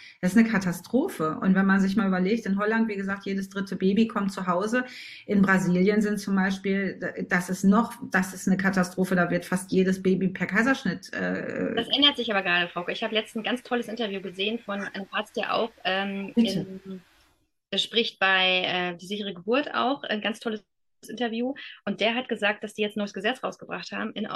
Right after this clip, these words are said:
Speaker 2: ähm, in, weil die das einfach festgestellt haben, weil, okay, Bauchgeburt, wir sind froh, dass das gibt, keine Frage, wenn medizinischer Grund ist, aber man weiß einfach, dass die Kinder schon durch eine Bauchgeburt einfach später ein höheres Risiko haben für Diabetes, für wie auch immer, also ganz viele verschiedene Erkrankungen, Autoimmunerkrankungen, Allergien.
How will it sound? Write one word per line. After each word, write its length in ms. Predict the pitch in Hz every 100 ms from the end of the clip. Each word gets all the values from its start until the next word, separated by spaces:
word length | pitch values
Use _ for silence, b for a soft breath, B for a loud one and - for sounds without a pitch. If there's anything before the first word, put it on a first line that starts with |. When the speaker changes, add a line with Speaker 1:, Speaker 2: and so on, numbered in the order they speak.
| -
Speaker 2:
ähm, 240 | 190 185 -
in, 280 | 208 202 190
weil 100 | 190
die 60 |
das 120 | 196
einfach 240 | - 202 196
festgestellt 540 | 240 - 202 185 196
haben, 200 | 214 208 -
weil, 320 | 185 214 269 262 B B _
okay, 280 | 196 - 262
Bauchgeburt, 560 | - 214 - 220 254 214
wir 60 |
sind 180 | 208 202
froh, 160 | 226 254
dass 160 | 226
das 160 | 196 -
gibt, 280 | 254 294 -
keine 280 | 220 233
Frage, 360 | 233 220 233 226
wenn 120 | 208
medizinischer 460 | 196 - 214 226 202
Grund 240 | - 254
ist, 180 | - -
aber 200 | 185 208
man 200 | 196 196
weiß 240 | 175 208 -
einfach, 260 | 214 208
dass 140 | 202 -
die 100 | 185
Kinder 260 | 226 220
schon 340 | 202 - 233 226 _ _ -
durch 180 | 196
eine 80 | 190
Bauchgeburt 520 | - 196 - 208 208
einfach 360 | - 190 196 190 B B B
später 260 | - 220 214
ein 80 |
höheres 300 | 208 226 214
Risiko 320 | 240 208 214 202
haben 180 | 202
für 180 | 208 240
Diabetes, 720 | 226 208 196 190 196 196 -
für 240 | - 202 190
wie 100 | 185
auch 80 |
immer, 140 | 190 190
also 160 | 190
ganz 220 | 190 226 -
viele 140 | 214
verschiedene 320 | 202 - 196
Erkrankungen, 360 | 196 208 202 196
Autoimmunerkrankungen, 720 | 196 214 247 - - 196 190
Allergien. 440 | 180 185 220 285